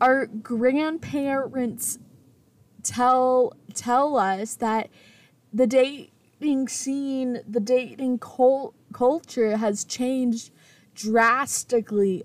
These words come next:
over the, the years. And I agree with them because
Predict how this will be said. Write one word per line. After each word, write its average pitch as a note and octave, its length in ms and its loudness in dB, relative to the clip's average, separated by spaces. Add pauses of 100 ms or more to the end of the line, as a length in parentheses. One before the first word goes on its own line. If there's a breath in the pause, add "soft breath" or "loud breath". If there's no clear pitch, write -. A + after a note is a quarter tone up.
over A3 600 2 (100)
the, G3 500 -8 (120)
the G3+ 120 -4
years. F#3+ 840 -6
And A#3+ 200 -4
I F#4+ 840 -4 (120)
agree C#4 800 -2 (440 loud breath)
with C#4 360 0
them F3+ 380 0
because C4+ 840 0